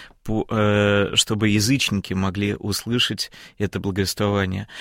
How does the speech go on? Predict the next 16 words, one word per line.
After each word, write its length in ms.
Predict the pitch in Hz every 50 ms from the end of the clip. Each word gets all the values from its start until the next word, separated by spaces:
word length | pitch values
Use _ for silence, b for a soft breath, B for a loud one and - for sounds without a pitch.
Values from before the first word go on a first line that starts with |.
| B B B -
Но 120 | 131 151
это 140 | 185 - 185
было 220 | 170 185 190 185
связано 440 | - - 180 185 180 165 156 160 151
с 60 | -
тем, 220 | - - 208 196 175
что, 480 | - - - 143 139 139 139 131 - -
э, 220 | - - - -
сам 260 | - - - 147 123 110
Господь 440 | 120 120 - - - 185 160 -
им 100 | 110 101
поручил 480 | - - 104 110 107 - - 147 143 131
просто 340 | - - 113 107 - - 110
разные 300 | 110 110 - - 110 104
зоны 280 | 95 101 104 101 98
ответственности. 840 | 98 98 - - 101 95 90 - - - 87 87 - - - 90